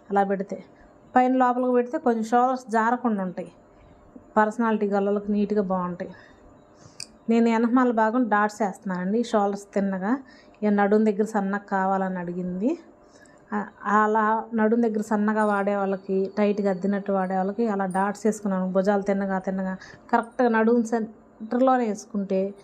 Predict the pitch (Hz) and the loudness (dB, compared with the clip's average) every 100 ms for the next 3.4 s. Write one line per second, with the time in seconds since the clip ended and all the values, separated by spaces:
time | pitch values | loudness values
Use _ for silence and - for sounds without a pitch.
0 | - - - 208 208 214 202 190 185 180 | -20 -20 -4 2 4 4 0 -4 -4 -6
1 | 185 - - - 208 202 196 202 208 202 | -10 -16 -20 -8 -4 -2 0 0 0 -2
2 | 196 190 196 202 208 196 185 196 196 190 | -4 -4 -4 -2 -2 -2 -2 0 0 -2
3 | 180 170 208 | -4 -8 -10